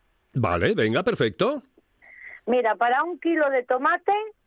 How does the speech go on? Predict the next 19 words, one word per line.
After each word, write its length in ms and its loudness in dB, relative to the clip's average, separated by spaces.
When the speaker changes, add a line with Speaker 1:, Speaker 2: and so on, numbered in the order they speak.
Speaker 2:
cuarenta 460 0
gramos 360 0
de 120 0
pimiento 480 -2
italiano. 920 0
Importante 680 -2
que 120 -2
sea 140 0
el 60 -2
pimiento 320 -4
italiano 560 0
porque 320 -2
si 100 -6
no 260 0
sabe 200 0
muy 160 -6
fuerte. 600 -4
Speaker 1:
Ajá. 320 -2
Speaker 2:
Cuarenta, 480 0